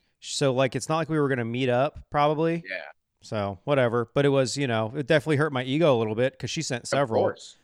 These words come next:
Speaker 1: And then I sent one over. She did, again, did, didn't ask, but, you know, she was sending them, so I figured it only seemed proper. <laughs> It's,
Speaker 2: Yes.
Speaker 1: it seemed a little bit rude to not, you know? It's like she shared so much with me, so might as well, uh,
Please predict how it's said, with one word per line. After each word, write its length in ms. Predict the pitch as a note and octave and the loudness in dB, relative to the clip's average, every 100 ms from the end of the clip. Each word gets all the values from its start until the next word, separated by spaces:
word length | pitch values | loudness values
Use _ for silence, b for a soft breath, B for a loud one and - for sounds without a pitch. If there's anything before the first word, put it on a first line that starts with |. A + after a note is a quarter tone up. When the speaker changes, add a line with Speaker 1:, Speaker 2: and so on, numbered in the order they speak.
| _ | _
Speaker 1:
And 60 | A#2+ | -4
then 40 | C3+ | -2
I 40 | |
sent 240 | - C#3 | -2 -2
one 140 | C3 A2+ | -2 -2
over. 320 | G#2+ A2+ B2+ | -2 -4 -6
She 160 | - F3 | -4 -2
did, 100 | F3+ | 0
again, 420 | C3+ D3 A#2 A2+ | 0 0 0 -2
did, 200 | C#3 D3 | -4 -2
didn't 360 | F#3 G#3 G3+ F3 | 2 4 4 4
ask, 420 | D#3+ B2 - - | 4 2 -2 -4
but, 180 | B2+ D3+ | -4 -2
you 60 | |
know, 80 | B2+ | -4
she 140 | - E3 | -2 -4
was 100 | - | -2
sending 260 | B2 A#2 | -2 -2
them, 100 | A#2+ | -4
so 120 | B2 A#2+ | -4 -4
I 40 | |
figured 400 | A2 A#2 A2+ G2+ _ _ _ | -4 -4 -4 -6 _ _ _
it 140 | D#3+ D#3+ | 2 4
only 240 | D#3+ D#3 | 4 4
seemed 320 | C3+ D#3 C3+ - | 0 0 -2 4
proper. 540 | D3+ D#3+ D3+ A2+ G#2+ _ | 6 6 4 0 -4 _
<laughs> 40 | - - | -14 -8
It's, 340 | C#3 - - - | -8 -6 -4 -4
Speaker 2:
Yes. 440 | F2+ - - - | -4 -6 -16 -8
Speaker 1:
it 100 | C3+ | -6
seemed 260 | - F#3 F3+ | 0 2 4
a 40 | |
little 140 | F3+ E3 | 6 4
bit 100 | E3 | 2
rude 280 | D#3 E3+ - | 2 0 0
to 100 | C3 | -2
not, 320 | C3+ D3+ C3 | 0 0 -2
you 80 | A2 | -2
know? 180 | A#2+ | -2
It's 100 | C3+ | -4
like 140 | A#2+ G#2+ | -4 -6
she 180 | C3 A#2+ | -6 -6
shared 300 | - A#2 G#2+ | -2 -2 -2
so 140 | B2+ | -6
much 260 | A#2 A2+ - | -4 -6 -6
with 120 | G2 | -6
me, 260 | B2+ C3 | -4 -4
so 220 | F#2+ G#2+ G#2 | -6 -6 -6
might 160 | A2 | -6
as 120 | G#2+ | -6
well, 360 | A#2 A2+ A2 G2+ | -6 -4 -4 -4
uh, 260 | G2+ F#2+ | -4 -4